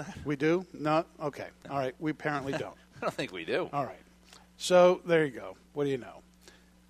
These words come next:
Speaker 2: The Ashhole of the Week is Australian fisherman Josh Ferret Neal, who was fishing off the coast of Queensland, Australia, when he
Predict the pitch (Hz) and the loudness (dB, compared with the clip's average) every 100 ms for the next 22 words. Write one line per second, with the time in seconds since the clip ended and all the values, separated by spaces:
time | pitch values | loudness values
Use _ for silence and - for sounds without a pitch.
0 | _ _ - 151 160 220 - 220 185 156 | _ _ -6 4 6 6 4 2 2 0
1 | 139 127 107 - - - _ _ 156 143 | -4 -8 -10 -12 -16 -18 _ _ 0 0
2 | 139 135 - _ _ _ _ - 131 - | 0 -2 -4 _ _ _ _ -8 -6 -6
3 | - 143 160 165 165 165 - 143 - 110 | -6 2 2 4 0 -2 -2 -2 -4 -10
4 | 101 101 - _ _ _ _ - 135 139 | -18 -20 -20 _ _ _ _ -12 -2 0
5 | 147 - - - _ _ _ _ - - | 2 0 -6 -8 _ _ _ _ -18 0
6 | 170 165 113 - - - _ _ _ _ | 6 6 4 -8 -16 -18 _ _ _ _
7 | _ - 127 151 110 - - _ _ _ | _ -10 -4 -4 -4 -10 -20 _ _ _
8 | _ _ _ _ 139 139 - 185 - 180 | _ _ _ _ -8 -6 -2 -2 0 0
9 | 160 160 151 - 165 160 - 127 120 - | 0 0 -4 -2 0 0 -2 -8 -10 -10
10 | - - - 175 160 160 147 139 - 139 | -18 -10 -2 -2 -2 -2 -2 -2 -2 -2
11 | 127 101 104 117 123 117 139 147 | -2 -6 -10 -8 -8 -8 -6 -6